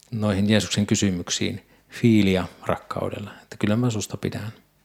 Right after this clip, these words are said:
ei se muuttanut Jeesuksen tehtäväantoa Pietarille.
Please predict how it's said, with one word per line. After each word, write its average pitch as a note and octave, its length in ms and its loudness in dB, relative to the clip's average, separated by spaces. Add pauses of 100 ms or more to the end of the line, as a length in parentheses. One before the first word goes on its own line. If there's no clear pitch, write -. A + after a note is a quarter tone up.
(920)
ei A2 100 6
se A#2 120 6
muuttanut A2 520 4
Jeesuksen G2+ 460 0
tehtäväantoa F#2+ 840 -2
Pietarille. F#2+ 640 -8